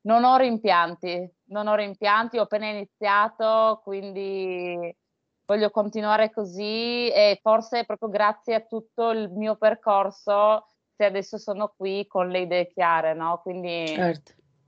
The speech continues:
Speaker 1: sono
Speaker 2: certo.
Speaker 1: felice.
Speaker 2: Ecco, ma cos'è che ti ha spinto o comunque hai capito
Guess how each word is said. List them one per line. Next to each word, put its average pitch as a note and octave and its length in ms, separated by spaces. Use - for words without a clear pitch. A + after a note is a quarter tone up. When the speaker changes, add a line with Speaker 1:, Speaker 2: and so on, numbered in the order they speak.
Speaker 1:
sono F#3+ 180
Speaker 2:
certo. D3 80
Speaker 1:
felice. F#3+ 680
Speaker 2:
Ecco, A3 240
ma G3 220
cos'è A3+ 520
che D#3+ 200
ti E3 220
ha D3 360
spinto C4 720
o E3+ 100
comunque G#3 500
hai F3+ 200
capito A#3+ 760